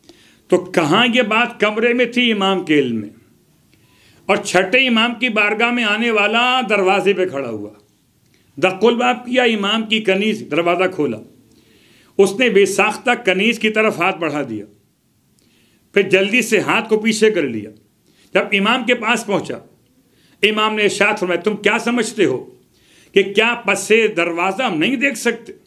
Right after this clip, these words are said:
अगर इतना भी ना देख सकें, तो खुदा की हुज्जत कैसे होंगे फिर? अगर हुज्जत देखती है दीवारों के पसे पर्दा,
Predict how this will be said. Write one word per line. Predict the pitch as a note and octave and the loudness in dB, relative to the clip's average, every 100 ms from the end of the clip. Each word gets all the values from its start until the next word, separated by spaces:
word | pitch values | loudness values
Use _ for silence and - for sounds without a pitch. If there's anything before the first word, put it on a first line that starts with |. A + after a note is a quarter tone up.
| _ _ _ _ _ | _ _ _ _ _
अगर | - G#3+ B3 A#3 | -2 0 0 -2
इतना | G#3+ G#3 B3 A3+ | -6 -4 -4 -2
भी | E3 B3 | 0 -2
ना | C4+ C4+ | 0 0
देख | B3 B3+ | 0 -2
सकें, | - F#3+ C#3+ - | -2 -2 -2 -10
तो | - - | -8 -4
खुदा | - F3+ G3+ | 0 2 2
की | G#3+ | 2
हुज्जत | A2+ E3+ F3 C#4+ C#4+ | 2 4 2 0 0
कैसे | C#4 A3 | -2 0
होंगे | A#3+ G#3 F3 | -2 0 -4
फिर? | C#3 C3 _ _ _ _ _ _ _ _ _ _ - - - | -6 -14 _ _ _ _ _ _ _ _ _ _ -20 -12 -2
अगर | F#3 C4 G3+ | 0 2 0
हुज्जत | - G3+ D3+ D#3+ C#4 - G3+ | 2 2 2 0 2 2 0
देखती | C4+ - - A#3+ A3+ | 0 0 -4 0 2
है | G3+ F3+ C#3 - _ _ _ _ _ _ B2 | 2 0 -2 -8 _ _ _ _ _ _ -2
दीवारों | C3+ G3 F#3+ G3+ B3 C4+ | 2 4 4 4 2 2
के | C4 A#3 | 0 0
पसे | A#3 A3 A3 | 0 0 0
पर्दा, | G#3+ G3+ F#3+ G3 | 0 -4 -4 -2